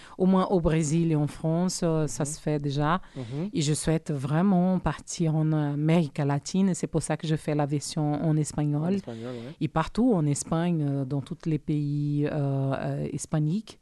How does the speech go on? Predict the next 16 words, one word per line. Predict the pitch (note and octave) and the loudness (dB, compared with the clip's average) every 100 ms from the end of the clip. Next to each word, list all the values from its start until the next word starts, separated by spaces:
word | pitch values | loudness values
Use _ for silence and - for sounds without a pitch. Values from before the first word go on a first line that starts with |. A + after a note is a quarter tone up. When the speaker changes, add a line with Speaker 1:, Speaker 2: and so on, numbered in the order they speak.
| - | -18
Speaker 2:
Mhm. | A#2+ C#3 E3+ - | -12 -12 -12 -12
Speaker 1:
j'ai | C#3+ D#3+ | -4 0
envie | D3 D3 | 0 0
de | D3+ C#3 | -2 -2
partir | D#3 C#3 - E3 | -4 -6 -2 0
avec | D#3 D#3 E3 | 2 0 0
le, | D3+ D3+ | 2 2
le, | C#3+ C#3+ D3 | 0 -2 -2
les | C#3+ | -4
spectacles. | C#3 - - F3 G3+ - F3+ D#3 - - | -4 -6 -2 0 0 0 -4 -6 -12 -8
Et | - | 2
même | E3+ F3+ G3+ | 6 6 6
en | G#3+ | 6
anglais | A3+ F#3+ E3 D3+ | 6 4 4 2
aussi, | C#3+ - D#3 D3 | -2 -4 -2 -2
en, | C#3+ C3+ C3 | -2 -2 -6